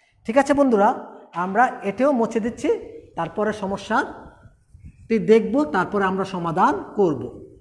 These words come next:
তোমরা স্ক্রিনে লক্ষ্য করো, তোমাদের সমস্যাটি, শেষ সমস্যাটি কি আমরা একটু দেখি। দেখতে পাচ্ছ?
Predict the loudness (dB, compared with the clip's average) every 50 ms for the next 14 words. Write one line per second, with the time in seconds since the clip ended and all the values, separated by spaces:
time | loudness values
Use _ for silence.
0 | _ -16 _ -8 -4 -2 0 0 0 -2 -4 -8 -14 -18 -18 -20 -20 _ _ -20
1 | -20 -20 -20 -20 -20 -20 _ _ _ -18 -18 -16 -8 -4 -2 0 2 2 2 2
2 | 2 0 2 2 2 2 2 0 -2 -2 -2 -2 -2 -4 -4 -6 -6 -6 -6 -6
3 | -2 0 0 0 -2 -4 -8 -12 -18 -20 -20 -20 -20 _ _ _ _ _ -12 -10
4 | -8 -8 -6 -6 -6 -6 -6 -6 -8 -8 -8 -6 -4 -2 -2 0 -2 -2 -4 -4
5 | -4 -4 -4 -4 -4 -8 -12 -12 -14 -20 -20 _ _ _ _ _ _ _ _ _
6 | _ _ _ _ _ _ _ _ _ _ _ _ _ _ _ _ _ _ -20 -20
7 | -20 -20 _ _ _ -20 _ _ _ _ _ _ _ -6 -4 -4 0 2 2 4
8 | 4 2 2 2 0